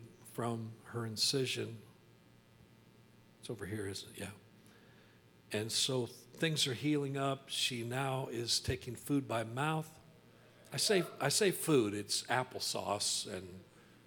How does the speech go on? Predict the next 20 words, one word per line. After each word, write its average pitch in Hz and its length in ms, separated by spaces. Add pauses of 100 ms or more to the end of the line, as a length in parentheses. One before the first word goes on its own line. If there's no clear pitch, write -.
(160)
Go-Gurt. 117 760 (680)
Um, - 540 (400)
she - 220
can 113 180
drink 117 400
well. 131 300 (1300)
The, 127 200 (160)
the, 120 300
uh, 113 100 (460)
therapist 165 580
said 123 300
one 131 120
of 123 100
the 117 100
hardest 147 540
things 135 280
you'll 120 140
do 123 420
is 110 180
drink 113 260